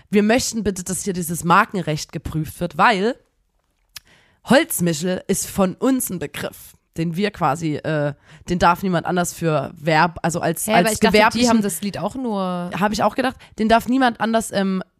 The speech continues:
Speaker 2: Verwenden,
Speaker 1: benutzen,
Speaker 2: ja.
Speaker 1: um Shirts zu verkaufen, wo das draufsteht. Ihr dürft gerne in eurem Zeitschrift darüber schreiben, aber ihr dürft kein Merch
Speaker 2: Kein
Speaker 1: mit
Speaker 2: Geld
Speaker 1: dem,
Speaker 2: verdienen.
Speaker 1: mit dem Ding rausbringen. Und dann ging's dann, ging's dann halt im Gericht los. Das ist natürlich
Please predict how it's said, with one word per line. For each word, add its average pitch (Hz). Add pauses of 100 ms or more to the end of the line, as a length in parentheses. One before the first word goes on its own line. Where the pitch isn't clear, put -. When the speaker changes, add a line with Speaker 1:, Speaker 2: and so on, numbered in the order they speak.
(140)
Speaker 2:
Verwenden, 214
Speaker 1:
benutzen, 190
Speaker 2:
ja. 190
Speaker 1:
um 196
Shirts -
zu 175
verkaufen, 151
wo 160
das 170
draufsteht. 202
Ihr 160
dürft 156
gerne 170
in 151
eurem 139
Zeitschrift 151
darüber 147
schreiben, 180
aber 151 (240)
ihr 170
dürft 160
kein 160
Merch 180
Speaker 2:
Kein 190
Speaker 1:
mit 180
Speaker 2:
Geld 185
Speaker 1:
dem, 160
Speaker 2:
verdienen. 151
Speaker 1:
mit 175
dem 180
Ding 190
rausbringen. 131 (280)
Und 175
dann 202
ging's 226
dann, 202
ging's 190
dann 180
halt 180
im 175
Gericht 165
los. 185
Das -
ist 147
natürlich 139